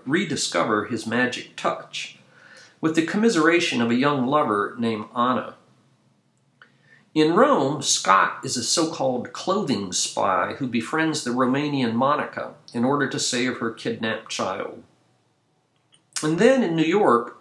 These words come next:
Julia tries to regain visitation rights to her son from her angry ex, Rick, a famous painter.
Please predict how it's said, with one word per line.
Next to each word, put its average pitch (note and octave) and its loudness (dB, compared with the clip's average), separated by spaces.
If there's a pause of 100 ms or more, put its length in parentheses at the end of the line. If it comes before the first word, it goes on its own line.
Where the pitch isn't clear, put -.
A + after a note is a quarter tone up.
Julia C#3+ -2 (120)
tries D3+ 0
to B2 0
regain C#3 0
visitation C#3 -4
rights G#2 -4
to A2 -8
her A#2 -6
son A#2 -2 (240)
from B2 0
her A#2+ -2
angry C#3 -4 (100)
ex, - -4
Rick, A2 -2 (320)
a - -16
famous B2 -4
painter. A2 -8